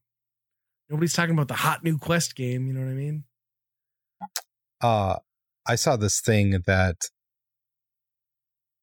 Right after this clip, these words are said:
Speaker 2: actually was like, I don't know why, but it wanted me to get, get into the P C V R stuff.
Speaker 1: Okay.
Speaker 2: Uh, you're, you're aware of, like, V R Chat?
Speaker 1: Porn. Okay. Yep.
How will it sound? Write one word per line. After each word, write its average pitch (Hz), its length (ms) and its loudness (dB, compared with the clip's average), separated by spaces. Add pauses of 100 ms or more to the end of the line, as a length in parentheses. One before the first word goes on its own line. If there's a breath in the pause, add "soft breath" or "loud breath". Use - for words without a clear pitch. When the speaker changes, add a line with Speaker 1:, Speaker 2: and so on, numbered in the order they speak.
(140)
Speaker 2:
actually 110 460 2
was 95 260 2
like, 92 220 2 (360)
I 110 60 2
don't 110 100 2
know 107 120 2
why, 104 280 2
but 104 140 0
it 98 80 2
wanted 98 220 2
me 95 140 2
to 101 100 2
get, 95 220 -6 (720)
get 110 140 2
into 95 220 4
the 87 100 2
P 95 180 0
C 95 200 2
V 90 140 2
R 92 140 4
stuff. 107 320 0 (640)
Speaker 1:
Okay. 147 160 -4
Speaker 2:
Uh, 92 140 4
you're, 113 240 4 (140)
you're 131 160 2
aware 120 180 2
of, 98 120 -4
like, 92 160 0
V 95 160 4
R 92 120 4
Chat? 104 360 2
Speaker 1:
Porn. 165 420 0 (400)
Okay. 151 340 -4
Yep. 147 300 -6